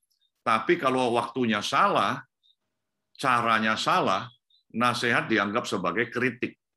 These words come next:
oleh suami atau oleh istri. Benar, Bapak Ibu? Punya pengalaman?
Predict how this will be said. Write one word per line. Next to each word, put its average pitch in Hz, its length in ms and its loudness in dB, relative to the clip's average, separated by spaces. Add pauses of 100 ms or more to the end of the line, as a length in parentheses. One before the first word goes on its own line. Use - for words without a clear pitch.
(140)
oleh 95 240 -2
suami 101 400 -4
atau 92 240 -6
oleh 82 160 -6
istri. 90 320 -8 (1120)
Benar, 113 320 -2
Bapak 104 320 -2
Ibu? 135 400 -2 (240)
Punya 104 320 -6
pengalaman? 107 880 -2